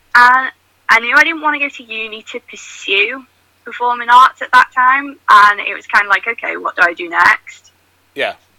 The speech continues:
Speaker 1: And I, I don't, I, I don't, re-, I don't remember any kind of trigger or anything, but it was a case of, you know, let's just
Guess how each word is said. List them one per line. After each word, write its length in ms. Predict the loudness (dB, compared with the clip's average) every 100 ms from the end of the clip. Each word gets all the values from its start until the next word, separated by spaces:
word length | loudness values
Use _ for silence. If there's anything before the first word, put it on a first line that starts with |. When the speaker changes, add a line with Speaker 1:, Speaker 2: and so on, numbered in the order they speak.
| _ 0
Speaker 1:
And 160 | 2
I, 120 | 0 0
I 100 | 0
don't, 220 | 0 -2 -4
I, 120 | -4 _ -4
I 60 | 0
don't, 280 | 0 0 -2
re-, 140 | -2 -2
I 80 |
don't 240 | 0 -2 -2
remember 360 | -2 0 2
any 220 | 0 0 -4
kind 280 | 0 0
of 80 | -2
trigger 340 | -6 -4 2 4
or 180 | 4
anything, 400 | -2 -10 -14 -12 -4
but 140 | -2
it 240 | 0 -2
was 120 | -6 -14
a 40 |
case 320 | -8 -8 -6
of, 240 | -8 -8 -10 _ -12
you 100 | -6
know, 300 | -4 -4 -6 _ _ -2
let's 200 | -2 -4
just 240 | -18